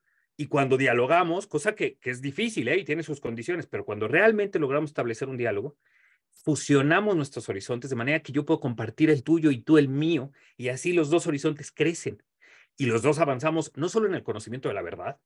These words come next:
que es así como avanza la ciencia, la historia, <laughs> la educación, sino que además avanzamos en, en el, en el encuentro humano. Yo,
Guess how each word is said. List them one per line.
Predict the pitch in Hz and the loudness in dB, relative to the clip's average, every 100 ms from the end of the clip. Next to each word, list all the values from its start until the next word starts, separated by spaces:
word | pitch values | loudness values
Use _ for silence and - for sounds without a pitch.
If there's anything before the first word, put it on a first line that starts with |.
| _ - | _ -12
que | |
es | 101 | -8
así | 117 120 | -6 -6
como | 104 98 | -4 -2
avanza | 104 113 113 - - _ | -2 0 0 -2 -16 _
la | 85 | -6
ciencia, | - 110 113 117 104 | -2 2 2 0 -2
la | 85 | -4
historia, | - 101 113 139 139 123 - - | -4 0 2 2 2 -2 -4 -16
<laughs> | - | -12
la | 101 | -6
educación, | 98 98 92 127 143 - _ _ | -4 -4 -4 -2 -4 -6 _ _
sino | - 135 127 | -8 -4 0
que | 135 | 2
además | 139 160 | 2 2
avanzamos | 170 139 151 160 151 | 0 0 0 -2 -4
en, | 107 _ _ | -6 _ _
en | 117 107 | -8 -6
el, | 101 - _ - | -6 -10 _ -4
en | 110 | 0
el | 107 | 0
encuentro | 101 147 147 147 | 2 2 4 2
humano. | 120 170 135 | 2 2 0
Yo, | 87 131 - | 0 -2 -2